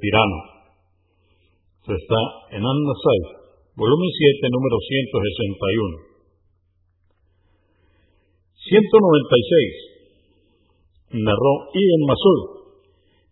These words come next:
que Alá esté complacido con él, que el mensajero de Alá, la paz de Dios sea con él, dijo: La fe entre los hijos de Israel empezó a disminuir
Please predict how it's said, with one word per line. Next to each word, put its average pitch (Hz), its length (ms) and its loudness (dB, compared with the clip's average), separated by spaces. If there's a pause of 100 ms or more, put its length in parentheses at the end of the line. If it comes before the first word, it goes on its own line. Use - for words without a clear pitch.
que 95 80 -4
Alá 101 260 2 (140)
esté - 320 -4 (160)
complacido 107 640 -2
con 92 160 -4
él, 90 120 -4 (840)
que 98 160 -2
el 104 160 2
mensajero 143 540 0 (100)
de 147 160 8
Alá, 143 300 2 (340)
la 90 160 -6
paz 156 160 2
de 139 160 -4
Dios 110 160 -4
sea 113 80 -8
con 107 160 -6
él, 98 160 -4
dijo: 107 220 -2 (1300)
La 95 80 2
fe 131 240 0 (400)
entre 90 240 -10
los 98 160 -4
hijos 123 320 -6
de 101 60 -2 (100)
Israel 98 400 2 (880)
empezó 95 480 -2
a 165 160 4
disminuir 131 520 2